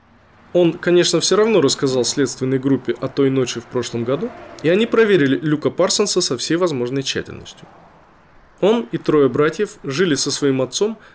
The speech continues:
на ферме в долине Рио-Гранде к северу от Дилана. Были они трудягами, жили сами по себе и ни в какие неприятности не лезли.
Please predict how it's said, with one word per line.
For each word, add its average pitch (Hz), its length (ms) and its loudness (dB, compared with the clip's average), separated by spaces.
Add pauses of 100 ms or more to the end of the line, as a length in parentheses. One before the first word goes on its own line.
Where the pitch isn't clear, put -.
(120)
на 156 120 0
ферме 220 340 0
в 143 80 -4
долине 170 460 2
Рио-Гранде 135 640 0
к 180 80 -10
северу 147 400 -2
от 135 160 -4
Дилана. 107 380 -8 (640)
Были 196 220 0
они 135 180 2
трудягами, 170 640 0 (320)
жили 165 240 0
сами 123 300 -2
по 123 120 -4
себе 170 320 -4 (300)
и 180 60 0
ни 190 100 2
в 185 60 -6
какие 180 280 -2
неприятности 139 680 -2
не 139 120 -6
лезли. 98 300 -12